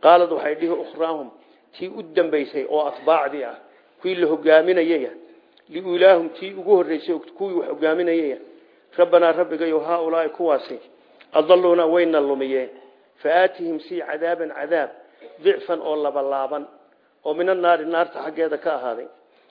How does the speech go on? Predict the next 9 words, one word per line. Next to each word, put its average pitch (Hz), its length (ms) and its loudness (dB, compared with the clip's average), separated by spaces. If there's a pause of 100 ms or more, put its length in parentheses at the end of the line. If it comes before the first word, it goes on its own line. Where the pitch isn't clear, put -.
(140)
Qaala 170 280 6
alla 180 180 0
wuxuu 151 340 -4
dhihi, 165 220 -2 (580)
likullin 175 580 -2
kulla 190 320 -2
arkay 160 300 -6
idinkiiyo 175 420 -8
iyagaba, 170 480 0